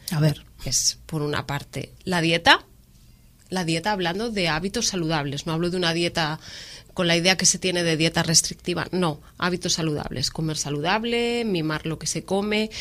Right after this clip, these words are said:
Speaker 2: cocinar, cocinar con cariño, hacer las cosas aunque tengas que ir deprisa. Y bueno, conocer los alimentos y saber lo que nos sienta bien, lo que nos sienta mal y lo que no debe ser excesivo, porque comer algún dulce de vez en cuando es maravilloso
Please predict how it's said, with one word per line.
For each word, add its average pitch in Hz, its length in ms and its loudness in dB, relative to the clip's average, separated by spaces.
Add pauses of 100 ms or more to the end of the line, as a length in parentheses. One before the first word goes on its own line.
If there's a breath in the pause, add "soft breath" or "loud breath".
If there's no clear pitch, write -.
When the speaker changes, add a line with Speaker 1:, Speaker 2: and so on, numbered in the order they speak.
(180 loud breath)
Speaker 2:
cocinar, 175 520 0 (240)
cocinar 180 380 0
con 185 140 -4
cariño, 185 540 2 (100)
hacer 180 240 -2
las 175 180 0
cosas 170 500 0 (160 soft breath)
aunque 180 200 -2
tengas 170 240 -2
que - 100 -10
ir 165 60 -4
deprisa. 202 560 2 (480 loud breath)
Y 190 100 6
bueno, 160 360 4 (400)
conocer 196 360 2
los 196 160 2
alimentos 196 460 2
y 202 60 0
saber 175 260 -2
lo 190 100 -2
que 175 80 -4
nos 156 160 4
sienta 175 240 4
bien, 190 220 4
lo 214 80 0
que 165 80 -2
nos 147 140 -2
sienta 175 200 0
mal 180 240 6
y 233 80 6
lo 170 300 6
que 156 220 2
no 185 360 4
debe 156 180 4
ser 147 200 2
excesivo, 170 600 4
porque - 280 -4
comer 160 360 -2
algún 180 400 2
dulce 202 360 6
de 190 100 2
vez 165 160 2
en 190 100 4
cuando 180 240 0
es 180 100 -2
maravilloso 185 920 8